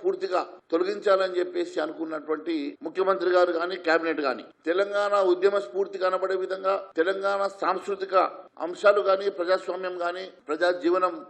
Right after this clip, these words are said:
ఉలికిపడేటువంటి విధానంగా రూపొందిస్తామని అనుకొని, మరి ఇచ్చినటువంటి లోగోలో అమరవీరుల స్తూపాన్ని పెట్టడం మేము స్వాగతిస్తాం. ఎందుకంటే మీరు పెట్టినటువంటి అమరవీరుల స్తూపం ఇది దాదాపు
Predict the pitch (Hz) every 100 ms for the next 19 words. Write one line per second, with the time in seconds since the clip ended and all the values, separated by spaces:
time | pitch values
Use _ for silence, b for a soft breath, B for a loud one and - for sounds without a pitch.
0 | - 170 180 180 165 160 151 156 147 143
1 | 147 147 147 165 170 - 131 147 143 147
2 | 139 - 131 131 123 127 147 139 113 -
3 | _ _ _ _ _ 151 175 170 208 202
4 | 196 185 185 185 196 202 214 - - -
5 | _ _ - 151 190 202 208 185 185 -
6 | 175 175 170 170 151 135 - _ _ 147
7 | 151 160 143 - - 135 143 - 147 175
8 | 156 - - _ _ 151 175 180 175 180
9 | 190 170 - - _ 151 196 196 - -
10 | - _ _ 165 170 196 196 190 190 180
11 | 196 190 202 196 - 190 185 180 135 -
12 | _ 147 156 165 175 185